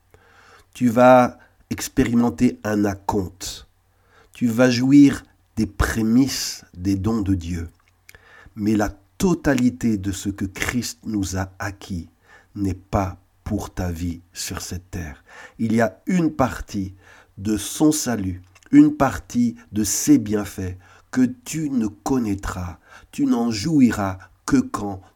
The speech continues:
tu seras dans le paradis. Et je ne dis pas cela pour casser ta foi, mais pour que tu aies une foi équilibrée, conforme à ce qu'enseigne la parole de Dieu. Car Paul nous écrit dans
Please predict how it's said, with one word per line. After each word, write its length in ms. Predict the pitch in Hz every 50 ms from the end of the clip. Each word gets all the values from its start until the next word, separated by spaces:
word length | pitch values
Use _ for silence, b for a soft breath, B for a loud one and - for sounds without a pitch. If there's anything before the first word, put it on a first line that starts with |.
| b _
tu 140 | - 117 101
seras 500 | - - 104 101 92 92 92 87 90 92 _ _ _
dans 180 | - 87 87 85
le 140 | 82 82 -
paradis. 540 | - 82 80 76 76 82 - 69 71 67 _ _ _ _ _ _ _ _ _ _ _ _ _ _ - B B B B B B B B
Et 100 | 107 131
je 120 | 117 131 139
ne 140 | 143 139
dis 180 | 123 113 123 139
pas 200 | - - 139 131
cela 300 | 123 - - 127 131 131
pour 260 | 127 - 98 - -
casser 400 | - 123 113 98 - - 127 113
ta 160 | 120 117 110
foi, 420 | 95 - - 101 95 90 92 92 B B B B B B B B
mais 120 | 104 107
pour 260 | 98 - - 117 - -
que 80 | -
tu 340 | 110 - - - 120 113 113
aies 120 | 110 - -
une 160 | 123 110 104
foi 460 | 95 - - - - 101 101 98 95 b b b b _ _ _ - 107
équilibrée, 720 | 107 98 - - 101 92 98 95 82 80 - 95 90 87 b b b b b b b
conforme 640 | - - 123 117 104 - - - 101 92 87 95 95 - -
à 100 | - 92
ce 100 | - -
qu'enseigne 540 | - - 95 92 92 - - 95 92 90 87 - - _ _ -
la 100 | 87 87
parole 420 | - - 80 73 76 90 85 73
de 120 | - -
Dieu. 280 | 151 - - 76 - - _ _ _ _ _ B B B B B B B B B
Car 380 | - 139 131 131 113 123 113 90
Paul 320 | - - - 147 151 147
nous 240 | 135 131 131 123 127
écrit 300 | 131 131 - 156 156 147
dans 320 | 107 107 104 95 92 -